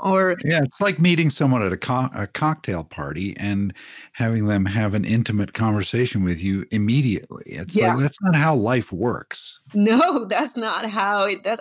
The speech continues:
Speaker 1: I always like to tell the clients, it's like, imagine you're at a bar, somebody comes in and says, "Hello, my name is Naira, and I want to marry you."
Speaker 2: <laughs>
Speaker 1: I mean, <laughs> how many
Speaker 2: Yeah.
Speaker 1: people say yes,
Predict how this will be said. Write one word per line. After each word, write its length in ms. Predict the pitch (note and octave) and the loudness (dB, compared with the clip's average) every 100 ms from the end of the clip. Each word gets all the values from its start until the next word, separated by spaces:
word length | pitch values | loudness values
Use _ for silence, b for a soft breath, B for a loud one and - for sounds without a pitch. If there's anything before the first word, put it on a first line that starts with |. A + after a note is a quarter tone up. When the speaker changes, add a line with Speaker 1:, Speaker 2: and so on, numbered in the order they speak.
| - | -2
Speaker 1:
I 140 | D4 | 0
always 260 | G4+ C5 G4 | 0 0 0
like 240 | A3+ A#3+ - | -4 -6 -6
to 280 | B3 G#3+ - B B B B - | -6 -6 -8 B B B B -8
tell 440 | A3 B3+ D4 C4 G3+ | 0 2 2 -2 -4
the 100 | F#3+ | -6
clients, 480 | - F3+ F#3+ F3+ F#3 | -4 -2 -2 -4 -8
it's 80 | |
like, 140 | F#3+ F3+ | -8 -4
imagine 420 | A3+ A#3+ C4+ E4 | -2 -2 0 -2
you're 180 | E4 F4+ | 0 -2
at 120 | F#4 | 0
a 80 | B3+ - | -2 -2
bar, 460 | D3 C#3 F#3+ D4+ F#4+ | 0 2 2 0 -4
somebody 480 | - C#4+ B3+ A#3 | -4 -2 0 -2
comes 380 | A3+ B3 A3 G3+ | -2 -2 -2 -2
in 260 | A3 F#4 F4 | 0 0 0
and 180 | G#3 G#3+ | -2 -4
says, 300 | G3+ G3+ - | -2 -2 -4
"Hello, 520 | F3+ F3 E3+ F3+ G#3+ | -6 -4 -2 0 0
my 140 | E4+ B3 | 0 0
name 240 | F#3+ G3 | 0 -2
is 100 | A3 | -2
Naira, 500 | B3 G3+ F#3+ F#3+ F#3+ - | 0 2 2 2 0 -4
and 120 | G3 | -4
I 140 | E3+ E3 | -4 -4
want 200 | D#3 D3+ | -6 -8
to 100 | - | -12
marry 320 | C#3 C3 A#2 | -10 -10 -10
you." 160 | G#2+ G2+ | -12 -8
Speaker 2:
<laughs> 60 | - | 2
Speaker 1:
I 1200 | C#3+ - E3 - - - D#3 C#3+ - C#3 - D#4+ | 2 4 0 0 -2 -2 -6 -4 -4 -6 -2 0
mean, 320 | D#4+ C4+ A3 G3+ | 2 0 0 -2
<laughs> 1160 | B3+ D#4 C4+ F4 F4 G4 A4+ G#4+ C5 - - - | 0 0 0 -2 0 -2 -2 -2 -4 -6 -18 -6
how 180 | - - | 0 0
many 220 | C5+ A4+ | 2 2
Speaker 2:
Yeah. 280 | - - D5+ | 4 2 2
Speaker 1:
people 160 | C#4+ | 0
say 160 | - C4+ | -2 -2
yes, 500 | B3+ B3+ F3 E3 | 0 2 2 -2